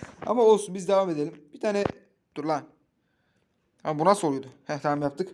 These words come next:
Çözdük sorunu arkadaşlar. Şimdi böyle nasıl anlatayım size? Neydi lan? Ne bileyim, bir elmas elmas bir şey bulayım. Demir memir. Sonra hemen devam.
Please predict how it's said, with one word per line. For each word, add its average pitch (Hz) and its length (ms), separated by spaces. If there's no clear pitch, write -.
Çözdük 180 240
sorunu 156 260
arkadaşlar. 147 400
Şimdi 208 680
böyle 175 300
nasıl 190 200
anlatayım 180 280
size? - 180
Neydi 175 180
lan? 185 180
Ne 190 160
bileyim, 240 220
bir 226 120
elmas 208 380
elmas 214 260
bir 180 40
şey 233 200
bulayım. 185 220
Demir 175 220
memir. 170 280
Sonra 202 460
hemen 180 340
devam. 160 280